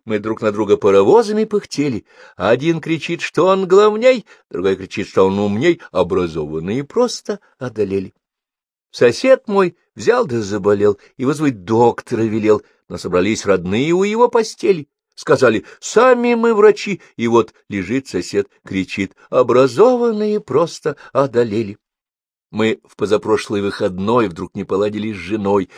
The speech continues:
и сразу тёщи и свекрови налетели. Одни вопят: «Ты не гордись!», другие учат: «Разводись!», образованные просто одолели. Сказал директор народ,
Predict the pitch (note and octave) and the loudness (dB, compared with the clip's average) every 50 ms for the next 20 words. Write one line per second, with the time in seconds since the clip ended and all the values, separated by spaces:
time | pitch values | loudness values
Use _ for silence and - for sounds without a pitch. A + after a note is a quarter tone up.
0 | - - - C3+ C#3+ C3+ - D3 D3 D3+ D#3 D3 - - - C#3+ F3+ F#3+ G3 F3+ | -20 -14 -8 -6 -6 0 2 2 2 2 0 -4 -6 -2 2 6 6 6 6 4
1 | - - - F#3+ G3 - - G3+ G#3 - - E3+ F#3 G#3+ A3+ A3+ A3+ A3 A3+ A3+ | 2 -4 -8 -8 -8 -8 -8 -10 -8 -4 0 4 6 6 6 6 4 2 0 0
2 | A3 A3+ A3+ A3 A#3 G3+ - - A3+ A3+ G#3+ G3+ - - - - - - F#3 F#3+ | -2 -2 -4 -4 -6 -8 -6 -4 -4 -2 -2 -4 -10 -12 -20 -12 -4 -2 0 0
3 | G3 E3 E3+ G3+ G#3 G#3 G3+ G#3 G3+ G3+ G#3 G#3 G3+ - _ - G3 G#3+ G#3+ G3+ | 0 -2 -2 0 2 4 4 4 4 4 2 2 2 -2 _ -6 -4 -4 -2 -2
4 | G#3 G#3+ G3 G3+ A3 A3 G#3 F#3 F#3+ B3 B3 F3+ - - _ _ _ - A2 A2 | -2 -2 2 2 2 2 2 -2 -4 -4 -4 -6 -6 -12 _ _ _ -8 -8 -6
5 | G#2 G2 G#2 G2+ G2+ G2 - - - - - F#2+ G2+ G2 F#2 G#2+ C3+ D3 A#3+ B3+ | -4 -4 -4 -4 -4 -4 -8 -10 -8 -2 2 2 2 2 2 0 0 0 0 -4
6 | B3 - - _ - - - A2+ A3+ F3+ D3+ D3 C#3+ A#2+ F#2+ F2+ G2+ F#2+ E2+ E2+ | -4 -4 -6 _ -12 -4 0 0 2 2 0 0 -2 -2 0 0 0 0 0 -2
7 | F2 E2+ F2+ F#2 F#2 F#2+ _ - - A#3 C4 B3+ - - - - - F#3+ - _ | -6 -8 -8 -10 -10 -10 _ -6 -2 0 0 0 0 -4 -8 -4 -4 -4 -4 _
8 | _ _ - - A2+ G#2+ - F#2+ F2+ G2 F#2+ F#2 F#2 - _ _ _ _ _ _ | _ _ -2 -2 -2 -2 -2 -6 -4 -4 -4 -4 -6 -14 _ _ _ _ _ _
9 | _ _ _ _ _ _ _ _ _ _ _ - - - - E2+ G2+ G2 G#2 C3 | _ _ _ _ _ _ _ _ _ _ _ -20 -14 -4 -2 -2 0 2 4 4
10 | D3 D#3 D3 B2 A2 A2+ A2+ A2 A#2+ C3 C#3 C3 - - B2+ A#2 A#2 A#2+ A#2 G#2+ | 6 4 4 2 0 -2 0 2 4 2 2 0 0 -6 -4 -4 -2 -2 -2 0
11 | G#2 G2+ G#2 - - _ | 0 0 -2 -4 -8 _